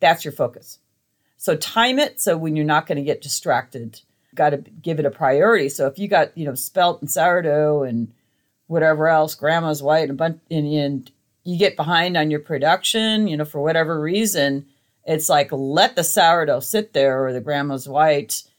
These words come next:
or the oatmeal applesauce and focus on your spelt. Get that divided and shaped and then into the oven. 'Cause what happens is they give it the same treatment as they do, like, a regular wheat bread.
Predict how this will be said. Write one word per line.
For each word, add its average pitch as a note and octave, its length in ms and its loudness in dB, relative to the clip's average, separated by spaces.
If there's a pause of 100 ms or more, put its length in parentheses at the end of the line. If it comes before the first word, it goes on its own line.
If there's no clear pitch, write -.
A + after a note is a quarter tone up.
(160)
or C3+ 200 0
the C#3+ 100 2
oatmeal D#3 300 2
applesauce C#3 880 0 (100)
and B2+ 560 -6
focus D#3 340 -4
on C#3+ 220 -2
your C3 100 -4
spelt. C3 640 -2
Get D#3 240 -6
that - 460 -2
divided D3 560 -2
and C3+ 120 -6
shaped D#3 520 -2 (420)
and C3+ 240 0
then C3 200 -2
into B2 260 -8
the C3 180 -2
oven. C3 400 0 (160)
'Cause D3 240 2
what D3 140 -2
happens E3 600 0
is C3 560 -4
they C#3+ 160 -6
give F3 200 -2
it - 200 -8
the C#3+ 80 -10
same C#3+ 400 -4
treatment C#3 420 -8
as C3 160 -6
they B2+ 80 -10
do, C#3+ 220 -10
like, B2 220 -6
a B2 60 -14
regular C#3+ 720 -6
wheat D3+ 240 -8
bread. E3 320 -4